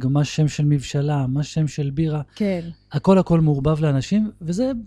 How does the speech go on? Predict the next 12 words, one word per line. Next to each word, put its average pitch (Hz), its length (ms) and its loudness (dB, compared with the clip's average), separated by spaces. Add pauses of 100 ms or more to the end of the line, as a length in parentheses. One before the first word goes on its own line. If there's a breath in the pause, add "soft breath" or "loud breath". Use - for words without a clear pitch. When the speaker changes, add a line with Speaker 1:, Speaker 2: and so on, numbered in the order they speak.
(260)
Speaker 1:
בגלל 202 520 0
המהירות 214 1400 2
הגדולה 196 440 0
של 208 180 -4
השינויים 214 480 4
שיש 143 340 -6
לנו 151 200 -2
ב- 147 80 -6
Speaker 2:
אלה 240 220 6
החיים 220 380 2
היום 202 260 2
בכלל, 165 480 -6